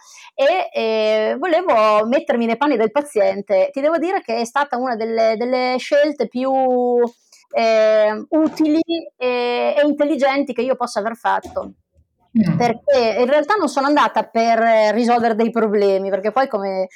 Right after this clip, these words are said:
Speaker 1: eh, ti dicevo appunto il metodo ti insegna proprio un po' a fare da solo, ecco, però ci sono delle cose che non puoi vedere da solo. E allora io, eh, sono sempre,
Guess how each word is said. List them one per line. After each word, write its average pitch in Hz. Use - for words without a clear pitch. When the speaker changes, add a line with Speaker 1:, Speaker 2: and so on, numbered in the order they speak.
Speaker 1:
eh, -
ti 214
dicevo 233
appunto 196
il 208
metodo 226
ti 202
insegna 214
proprio 190
un 180
po' 214
a 185
fare 202
da 190
solo, 175
ecco, -
però 466
ci -
sono 220
delle 220
cose 320
che -
non 214
puoi 190
vedere 196
da 180
solo. 175
E -
allora 359
io, 190
eh, 175
sono 196
sempre, 190